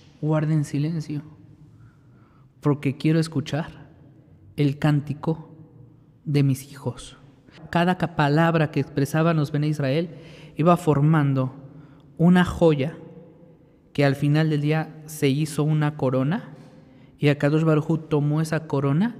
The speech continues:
y se la entregó al Mashiach. Por eso dice el Zohar,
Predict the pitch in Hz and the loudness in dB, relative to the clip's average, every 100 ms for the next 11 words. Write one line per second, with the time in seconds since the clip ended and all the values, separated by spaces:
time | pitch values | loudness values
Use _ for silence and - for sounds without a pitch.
0 | - 147 143 131 127 127 131 143 147 - | -8 -6 -2 -2 -2 -2 -2 -2 -2 -4
1 | 131 131 123 - 123 - - - - - | -2 -2 -4 -6 -8 -8 -18 -20 -20 -20
2 | - _ _ _ _ _ _ - - - | -20 _ _ _ _ _ _ -20 -20 -16
3 | - 160 175 180 175 180 151 131 175 156 | 2 4 6 6 6 6 4 2 2 4
4 | 131 139 - | 2 -2 -10